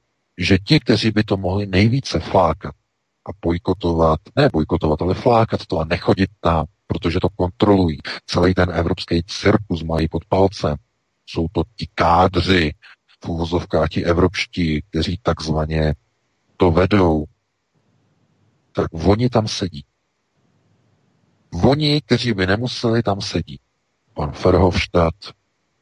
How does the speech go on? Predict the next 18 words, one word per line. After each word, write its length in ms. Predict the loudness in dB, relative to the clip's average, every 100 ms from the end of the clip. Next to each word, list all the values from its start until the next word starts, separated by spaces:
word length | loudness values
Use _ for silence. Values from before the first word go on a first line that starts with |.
| _ _ _ _ _ _
Ursula 560 | 4 4 4 4 4
von 240 | 2 0 -2
der 180 | 0 2
Leyen, 500 | 2 2 0 -2 -2
šéfka 680 | 0 0 -2 -2 0 0 0 _ -10
Evropské 540 | -8 -8 -8 -10 -8
komise, 520 | -6 -6 -6 -4 -6 -8 _ _ _ _ _ _ _ _ -4
místo 380 | 0 2 2 2
předsedkyně 840 | 0 0 -4 -2 -2 0 2 0 -2 _
pléna, 600 | 2 2 4 2 0 -2 -6 _ _ _ _ _ -6
sedí 420 | 0 2 2 0
tam, 300 | 0 0 0
prostě 300 | -2 0 -2
jsou 340 | 2 4 4
tam, 240 | 4 -2 -4 _ -10
jsou 180 | -4 0
tam 180 | 0
přítomní. 680 | 0 -2 0 -2 -2 -8 -14